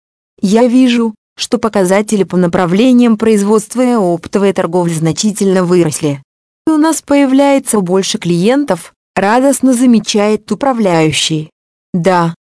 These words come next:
благодаря новой программе наши филиалы более слаженно работают с производством. Они следят за движением товара более эффективно.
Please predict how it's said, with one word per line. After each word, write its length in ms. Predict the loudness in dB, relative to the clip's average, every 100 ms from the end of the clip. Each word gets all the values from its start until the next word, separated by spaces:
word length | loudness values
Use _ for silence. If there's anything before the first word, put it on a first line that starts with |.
| _
благодаря 540 | 0 2 2 2 2 2
новой 380 | 0 0 -2 -2
программе 540 | -4 -2 0 2 4
наши 360 | 4 2 -2 -6
филиалы 560 | -2 0 2 2 2
более 340 | 2 2 4 2
слаженно 560 | 0 -2 -2 0 0
работают 640 | 0 0 0 0 0 -2
с 60 | -4
производством. 1000 | -2 0 0 0 -2 -4 -4 -4 -4 -8 _ _ _ _
Они 240 | 0 2 2
следят 500 | 0 -4 0 0 0
за 120 | -2
движением 640 | -2 -2 0 0 2 0
товара 440 | 0 -2 0 0 0
более 400 | 0 0 2 0
эффективно. 720 | -4 -8 -4 -2 0 -2